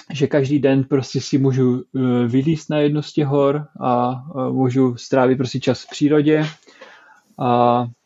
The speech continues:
no, k tomu mít na po-, poblíž kamarády a rodinu, s kterým můžu strávit čas a mít ideálně nějakou práci, která, eh, mě nap-, tě naplňuje a vydělá ti dostatečně tolik peněz, abys prostě,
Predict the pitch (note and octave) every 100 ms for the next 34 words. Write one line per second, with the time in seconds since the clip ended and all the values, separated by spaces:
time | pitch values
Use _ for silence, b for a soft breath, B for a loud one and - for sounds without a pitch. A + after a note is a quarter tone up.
0 | _ _ C3+ B2+ A#2+ - C3+ C#3 C3+ C3
1 | B2+ C3 C3 - - C3+ C3+ - C3 B2
2 | C#3 B2+ B2 - - C3 - C3+ C#3 C#3
3 | C#3 C#3 C#3 C#3 _ B2+ C#3 - C#3 C#3
4 | D#3 D#3 D#3 D#3 _ _ - - C3+ C3+
5 | C3+ B2+ C3 - C3+ C3 - - C3 B2+
6 | - - B2+ B2+ C3+ C3 C3 C3+ - -
7 | C3 C3 B2 B2+ B2+ B2+ - A#2 C3 B2+
8 | B2+ - B2+ B2 _ C3+ C3 C3+ A#2 _
9 | b b b - C3 B2 A#2+ B2 B2 C3
10 | B2+ B2+ B2 B2 C3+ C3 B2+ B2+ A#2+ A#2+
11 | A#2+ A#2+ A#2 A#2+ A2+ - A#2+ A#2 - A#2+
12 | B2 A#2+ - A#2 A#2 - A2+ - - A#2+
13 | - - A#2+